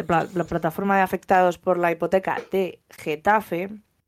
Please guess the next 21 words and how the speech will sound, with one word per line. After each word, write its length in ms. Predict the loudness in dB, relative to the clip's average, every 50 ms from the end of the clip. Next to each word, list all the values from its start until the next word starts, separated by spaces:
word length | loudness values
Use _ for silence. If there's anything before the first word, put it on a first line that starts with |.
| _ _ _ _ _ _ -12
está 280 | -10 -6 -2 0 2 2
denunciando 800 | 2 2 2 0 -2 0 0 0 0 2 0 0 -2 -4 -4 -4
un 260 | -2 0 0 0 0
caso 460 | 2 2 2 2 2 0 -4 -4 -4 -4
en 160 | -6 -8 -6
el 160 | -6 -8 -8
que, 340 | -6 -6 -4 -4 -4 -6 -8 _
lo 140 | -8 -4 0
voy 100 | 0 2
a 80 | 2 2
leer 180 | 2 2 2
tal 180 | 2 2 0 0 0 -2
cual 200 | 0 0 0 0
porque 200 | -2 -4 -4 -4
no 120 | -4 -2
quiero 560 | -2 -2 0 0 -2 -2 -2 -4 -2 0 4
<coughs> 340 | 4 6 6 4 2 0 -2
meter 200 | -4 -6 -4 -2
la 120 | -2 -2 -2
gamba, 260 | -4 -6 -6 -4 -2
¿vale? 260 | 0 0 0 0 -2